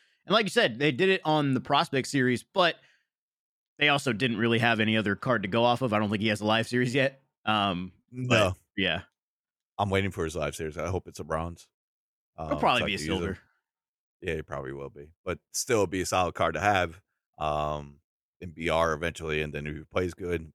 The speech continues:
Speaker 2: we'll see where it goes. Uh, but yeah, I thought that was pretty cool. I hope they continue doing that. Maybe, like, whoever's, like, a top hundred prospect, and if they get called up, um, if they get hit,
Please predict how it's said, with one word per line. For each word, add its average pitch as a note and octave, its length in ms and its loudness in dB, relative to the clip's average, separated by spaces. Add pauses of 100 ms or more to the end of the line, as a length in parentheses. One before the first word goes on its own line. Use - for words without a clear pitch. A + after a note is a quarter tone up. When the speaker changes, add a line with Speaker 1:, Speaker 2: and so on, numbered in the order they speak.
Speaker 2:
we'll C#2+ 100 -20
see D2+ 200 -12
where C#2+ 160 -14
it D2+ 100 -20
goes. D#2 320 -6 (420)
Uh, C#2 280 -12 (320)
but F#2+ 100 2
yeah, B2 160 4 (220)
I A#2+ 160 4
thought C#3+ 160 4
that B2+ 60 6
was A2 100 4
pretty A2+ 180 0
cool. A#2+ 160 4
I G2+ 140 2
hope C#3 180 4
they C3 140 4
continue A#2 460 -4
doing B2 180 -4
that. C3 180 0
Maybe, G#2 300 -2
like, G2 340 2 (760)
whoever's, G2+ 280 0
like, F2+ 160 0
a E2 60 -2
top G2 260 0
hundred F2+ 240 -2
prospect, E2 600 -2 (500)
and E2+ 160 -14
if C#2+ 60 -18
they E2 120 -2
get D#2+ 200 -2
called E2 280 -2
up, F2 180 2 (460)
um, C#2+ 360 -6
if C#2 80 -18
they D#2+ 100 -16
get D2+ 220 -4
hit, F#2 220 0